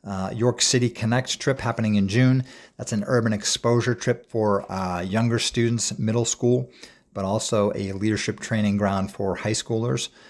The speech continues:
uh, looking to, uh, again, uh, engage in the urban environment and serve the community.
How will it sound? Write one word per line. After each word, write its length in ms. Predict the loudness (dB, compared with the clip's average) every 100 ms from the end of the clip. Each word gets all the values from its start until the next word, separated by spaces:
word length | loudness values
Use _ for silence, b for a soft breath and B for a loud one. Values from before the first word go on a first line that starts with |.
| B _
uh, 200 | -6 -4
looking 440 | -4 -6 -4 -6 -4
to, 320 | -4 -2 -2
uh, 260 | -2 -4 -4
again, 380 | -2 0 -2 -4 B B B _ -14
uh, 160 | -12 -8
engage 440 | -4 0 4 4 4
in 80 | 2
the 140 | 2
urban 380 | 2 2 0 -2
environment 600 | 0 2 2 0 -2 -6
and 220 | -8 -6
serve 380 | -6 -4 -2 -4
the 80 | -6
community. 520 | -4 -2 0 0 0